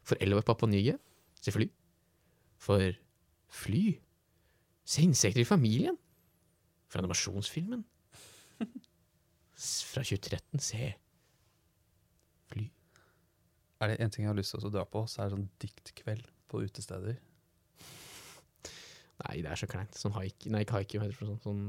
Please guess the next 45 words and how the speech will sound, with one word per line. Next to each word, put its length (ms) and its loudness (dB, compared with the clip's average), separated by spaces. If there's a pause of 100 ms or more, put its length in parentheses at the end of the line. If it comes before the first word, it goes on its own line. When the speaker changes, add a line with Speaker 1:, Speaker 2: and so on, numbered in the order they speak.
Speaker 1:
slampoesi. 640 -4 (240)
Speaker 2:
Ja, 140 4 (100)
ja. 160 -2
Speaker 1:
Det 80 -6
er 80 -6
så 140 -6
kleint. 380 -6 (580)
Speaker 2:
Ja, 140 6
men 120 0
det, 160 2
det 80 -8
må 160 0
jo 80 6
være 160 2
skikkelig 360 2
spennende. 340 2 (1500)
Speaker 1:
Jeg 160 6
kan 140 12
Speaker 2:
Det, 60 12
Speaker 1:
ha 100 12
Speaker 2:
det, 80 10
altså, 80 12
Speaker 1:
privat 320 12
Speaker 2:
det, 100 6
det 80 4
Speaker 1:
slampo-kveld 960 8
med 200 8
deg, 160 8 (180)
Haldor, 240 8
hvor 100 10
jeg 120 8
kan 260 8
framføre 380 6
slamdikt 400 2
for 100 4
deg. 160 2
Speaker 2:
Hvor 160 -8
du 60 -2
kan 120 -4
slamme 320 0
meg. 220 -2 (300)
Speaker 1:
Jeg 180 -12
kan 100 -10
slamme 840 -6
deg. 240 -10